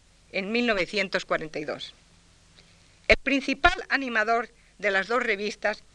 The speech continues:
fue el poeta Juan Larrea, que empezó entonces a exponer un singular pensamiento de sentido trascendente sobre la guerra española y la llegada a América de los exiliados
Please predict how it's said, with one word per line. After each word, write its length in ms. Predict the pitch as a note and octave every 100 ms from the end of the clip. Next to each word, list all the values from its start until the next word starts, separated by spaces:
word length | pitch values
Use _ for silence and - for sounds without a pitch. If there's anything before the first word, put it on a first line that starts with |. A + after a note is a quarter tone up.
| -
fue 360 | - - D#4+ -
el 120 | A#3
poeta 440 | F#3+ A3 A#3+ B3+ G3
Juan 360 | - A#3+ B3
Larrea, 480 | G#3+ F3+ F#3 E3+ C#3 - - - - -
que 80 |
empezó 360 | A3 A3 G#3 D#4
entonces 540 | E4 - B3+ A#3 A3+
a 40 | G#3+
exponer 500 | - F3 F3 F#3 G3 - - - - -
un 180 | C#4+ D#4+
singular 560 | D4+ C4 A3 A#3 B3+
pensamiento 840 | - A#3 - F#3 G3+ G#3 G3 G#3 G3+ - - - -
de 140 | A3
sentido 500 | A3+ G#3+ A3+ D#4+ D#4
trascendente 880 | D4 A#3 - G3+ G3 G#3+ G#3+ - G#3 - - -
sobre 300 | - G#3 G#3
la 160 | G#3
guerra 240 | B3 D#4+ C#4+
española 680 | - G3 G#3 A3 A3 A3 - - -
y 120 | G3
la 140 | G3+
llegada 460 | F#3 F#3 A3+ A#3 A#3+
a 80 | -
América 480 | F#3+ G3+ G#3+ G3+ G#3
de 80 | G3+
los 180 | F3+ F#3+
exiliados 720 | E3 D#3+ D#3+ F#3 F#3+ F#3